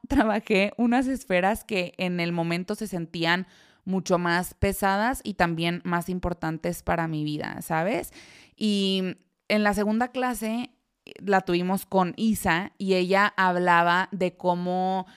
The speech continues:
ellas son de Ecuador y viven al lado del Amazonas, ¿no? Y quería usar esta referencia a ella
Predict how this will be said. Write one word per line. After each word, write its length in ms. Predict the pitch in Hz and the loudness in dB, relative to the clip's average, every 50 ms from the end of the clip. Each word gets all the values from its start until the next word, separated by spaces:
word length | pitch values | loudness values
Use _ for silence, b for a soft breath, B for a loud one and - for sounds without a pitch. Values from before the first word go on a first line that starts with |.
| b b b b | b b b b
ellas 320 | - - 190 196 202 202 - | -2 2 2 2 2 2 2
son 220 | 226 208 208 202 | 0 0 2 2
de 280 | 208 208 202 202 - 202 | 2 2 2 0 -2 -4
Ecuador 600 | 190 - 180 175 165 165 160 160 - - - - _ _ | -4 2 4 4 4 4 4 2 0 -2 -8 -16 _ _
y 260 | - 196 190 185 180 180 | -8 -4 -4 -2 -2 -2
viven 440 | 180 180 175 180 180 185 196 190 - | -2 -2 0 0 0 0 0 -2 0
al 160 | 185 180 180 | 0 2 4
lado 300 | 175 165 165 165 165 170 | 4 6 6 6 4 2
del 400 | 175 180 175 170 165 165 160 160 | 2 2 2 2 2 2 2 2
Amazonas, 640 | 160 160 156 156 156 - 170 156 143 135 143 156 - | 2 2 0 -2 -2 -2 -2 -2 -2 -4 -8 -8 -8
¿no? 280 | 160 165 220 294 - - _ _ _ _ _ _ _ _ _ _ _ - _ _ _ - | -6 -4 -4 -4 -6 -10 _ _ _ _ _ _ _ _ _ _ _ -20 _ _ _ -8
Y 520 | 214 214 208 202 196 185 185 175 143 - - | -6 -4 -2 -2 -2 -4 -4 -6 -8 -4 2
quería 320 | 180 185 196 196 196 202 | 2 4 6 6 6 4
usar 200 | 208 214 214 220 | 4 4 2 2
esta 200 | 220 214 - 233 | 0 0 -2 -2
referencia 680 | 240 240 226 240 233 233 240 233 233 220 - 220 208 208 | -2 -2 -2 -2 -2 -2 -2 -2 -4 -4 -2 -2 0 0
a 80 | 214 220 | 0 0
ella 420 | 214 202 180 180 170 196 247 | 0 0 0 0 0 0 -2